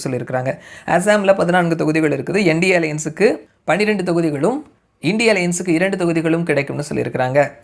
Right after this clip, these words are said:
மொத்தமா வாக்கு சதவீதம்னு பார்த்தோம்னா, என் டி ஏ அலையன்ஸ் நாற்பத்தி ஐந்து சதவீத வாக்குகளையும், இந்திய அலையன்ஸ் முப்பத்தி எட்டு சதவீத வாக்குகளையும், மற்றவர்கள் பதினேழு சதவீத வாக்குகளையும் பெறுவார்கள்னு சொல்லியிருக்கிறாங்க. இது சீட்டா கன்வெர்ட் ஆகும் பொழுது, என் டி ஏ அலையன்ஸ் முன்னூத்தி முப்பத்தி ஐந்து தொகுதிகளையும்,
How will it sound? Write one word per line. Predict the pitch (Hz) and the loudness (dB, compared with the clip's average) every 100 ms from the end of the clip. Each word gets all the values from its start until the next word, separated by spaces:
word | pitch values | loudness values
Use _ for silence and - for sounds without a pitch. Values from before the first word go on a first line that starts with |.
| - - | -14 -2
மொத்தமா | 151 180 226 175 - - - _ _ | -2 2 0 0 -2 -12 -20 _ _
வாக்கு | - 131 208 208 | -4 0 0 -2
சதவீதம்னு | - 165 165 160 160 156 | 0 2 2 2 0 0
பார்த்தோம்னா, | 135 - 110 117 220 156 | -2 -2 -2 2 2 4
என் | 147 | 2
டி | 180 190 | 2 2
ஏ | |
அலையன்ஸ் | 156 147 196 - | 2 2 -2 -2
நாற்பத்தி | 143 156 175 | -2 0 0
ஐந்து | 160 160 | 0 -2
சதவீத | 165 - 139 139 | -6 -6 -4 0
வாக்குகளையும், | 127 127 123 120 190 | 0 0 -4 -2 -2
இந்திய | 190 185 | 2 2
அலையன்ஸ் | 165 175 175 | 2 -2 -6
முப்பத்தி | 143 - 170 | -8 -4 -2
எட்டு | 151 170 | 0 -2
சதவீத | 170 156 135 | -4 -4 -4
வாக்குகளையும், | 135 131 - 123 135 220 - - | 0 0 0 -2 -2 -2 -8 -16
மற்றவர்கள் | - 147 - 226 208 226 | -2 -2 2 2 2 0
பதினேழு | 208 170 202 208 | 0 0 0 -2
சதவீத | 202 170 170 151 | -2 0 2 4
வாக்குகளையும் | 143 147 151 147 151 | 4 2 -2 -2 -2
பெறுவார்கள்னு | 147 139 139 131 135 135 | 0 2 2 0 -6 -8
சொல்லியிருக்கிறாங்க. | 123 120 - 127 | -8 -6 -4 -2
இது | 170 156 | 0 0
சீட்டா | 196 208 220 | -2 0 0
கன்வெர்ட் | 214 147 151 156 | 0 0 0 0
ஆகும் | 123 117 | -2 -6
பொழுது, | 110 110 208 269 - _ _ _ | -8 -2 0 0 -6 _ _ _
என் | - 170 | -4 -2
டி | 220 240 | 0 2
ஏ | 220 | 2
அலையன்ஸ் | 185 196 220 - | 2 -2 -6 -8
முன்னூத்தி | 180 220 214 | -4 -2 -2
முப்பத்தி | 180 170 202 - | -2 0 0 0
ஐந்து | - 170 185 | 0 0 2
தொகுதிகளையும், | 175 160 151 131 135 240 | 2 2 2 0 0 -2